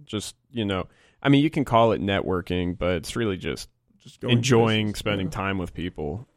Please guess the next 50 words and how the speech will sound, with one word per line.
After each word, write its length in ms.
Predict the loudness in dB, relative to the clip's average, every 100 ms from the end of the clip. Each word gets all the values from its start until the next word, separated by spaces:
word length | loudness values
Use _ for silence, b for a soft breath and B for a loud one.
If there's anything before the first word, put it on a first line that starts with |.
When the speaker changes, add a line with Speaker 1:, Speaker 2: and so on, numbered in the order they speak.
| _ _ _
Speaker 1:
you 80 | -16
know? 260 | -12 -12 -14 _ _ _ _ _ _ _ 2
And, 420 | 4 4 2 0
y-, 240 | 2 2 2
like, 240 | 2 4
when 120 | 4
it 80 | 2
comes 340 | 2 2 0 -4
to, 140 | -4
like, 460 | -2 -2 -2 -4 -6
I 140 | 0 2
guess, 240 | 2 0
like, 140 | -4 -2
really 200 | -2 -4
for 120 | -4
me, 120 | -4
networking 560 | -2 -2 -2 -4 -8 -10
is 100 | -8
maybe, 260 | -8 -6
like, 380 | -6 -6 -8 -14 _ -10
remembering 420 | -6 -4 -4 -6
people's 360 | -6 -8 -8 -10
names 400 | -8 -6 -8 -8
and 80 | -10
everything, 320 | -8 -8 -8
which 140 | -6
I'm 100 | -8
terrible 480 | -6 -6 -6 -8 -10
at. 180 | -8 0
Speaker 2:
Oh, 120 | 2 2 2
Speaker 1:
So 100 | 2
I 140 | 4
would 120 | 4 2
Speaker 2:
absolutely. 0 |
Speaker 1:
never 260 | 2 0
say 300 | -2 -2 -2
I'm 300 | -4 -6 -8 -12 _ _
a 80 | -10
master 400 | -6 -6 -6 -6
networker, 640 | -6 -6 -6 -6 -8 -10 -12 -10
but, 280 | -8 -8 _ _ _ _ _ _ _ _
you 100 | 0
know, 160 | 4 4
you 180 | 6 6
remember 400 | 6 4 2 2
how 160 | 0
people 400 | -2 -4 -2 -2
make 240 | 0 -2 -4
you 60 |
feel, 560 | -10 -6 -4 -2 -4